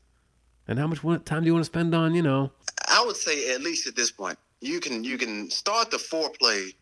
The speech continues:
Speaker 2: with Temple of Doom.
Speaker 1: <laughs> Okay.
Speaker 2: You're gonna, you're gonna bust a nut with Last Crusade.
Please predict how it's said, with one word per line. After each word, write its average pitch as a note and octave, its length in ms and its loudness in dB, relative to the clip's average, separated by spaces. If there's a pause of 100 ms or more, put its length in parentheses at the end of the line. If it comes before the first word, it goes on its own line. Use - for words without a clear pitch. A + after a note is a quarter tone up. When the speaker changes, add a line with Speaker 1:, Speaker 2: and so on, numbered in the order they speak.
(100)
Speaker 2:
with A2 240 -4
Temple A#2+ 300 -2
of F#2+ 100 -4
Doom. F#2+ 220 -6 (220)
Speaker 1:
<laughs> F#2+ 140 0
Okay. - 280 2 (500)
Speaker 2:
You're B3 140 0
gonna, A3 220 4
you're G#3+ 140 0
gonna G#3 120 -2
bust A3+ 300 0
a D3+ 80 -4
nut C#3+ 380 2
with A#2 120 -2
Last B2 340 4
Crusade. G2+ 520 -2